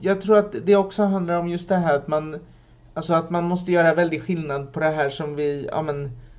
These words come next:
eh, människor som är inom din bransch kallar för backend och frontend.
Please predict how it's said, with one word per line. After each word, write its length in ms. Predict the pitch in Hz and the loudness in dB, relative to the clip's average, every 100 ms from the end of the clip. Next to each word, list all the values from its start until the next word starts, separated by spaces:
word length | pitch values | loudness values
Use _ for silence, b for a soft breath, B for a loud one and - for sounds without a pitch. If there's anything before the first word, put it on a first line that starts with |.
| b - - | b -20 -6
eh, 400 | 143 147 139 139 | 0 2 0 -2
människor 520 | 98 147 156 147 151 | -6 0 0 0 -4
som 200 | 147 151 | -6 -2
är 220 | 143 135 131 135 - | -2 -2 -6 -12 -12
inom 240 | 165 151 147 | -6 -4 -2
din 220 | 175 165 | -2 0
bransch 380 | 143 123 123 - | 2 2 -2 -2
kallar 200 | 156 135 | 0 0
för 120 | 143 | 0
backend 580 | 139 170 180 165 156 156 | 2 2 2 -4 -4 -4
och 60 | |
frontend. 640 | - 233 151 - 64 90 | 0 2 0 -4 -10 -10